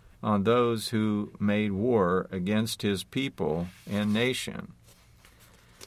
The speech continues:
Yes, well, God will make war with those that destroy the earth.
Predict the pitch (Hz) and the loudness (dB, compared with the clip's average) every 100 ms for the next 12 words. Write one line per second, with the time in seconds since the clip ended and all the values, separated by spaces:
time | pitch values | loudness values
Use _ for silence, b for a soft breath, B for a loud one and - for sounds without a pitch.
0 | - - 117 113 131 - 113 113 95 117 | -16 -2 2 4 2 0 0 2 0 0
1 | 113 120 104 113 139 131 95 107 117 - | 2 2 0 0 4 4 2 -2 -6 -14
2 | - - - - - - 110 110 95 117 | -18 -18 -18 -18 -10 -6 -2 -2 -2 -4
3 | 135 139 90 92 113 - - 123 123 123 | 0 2 4 2 -4 -12 -4 2 2 2
4 | - - - - - 104 113 104 104 92 | -4 -20 -20 -20 -4 2 4 4 0 -6
5 | - 107 90 101 - - 113 101 90 92 | 0 0 0 -2 -4 0 2 4 2 0
6 | 117 117 - - | 0 -2 -4 -10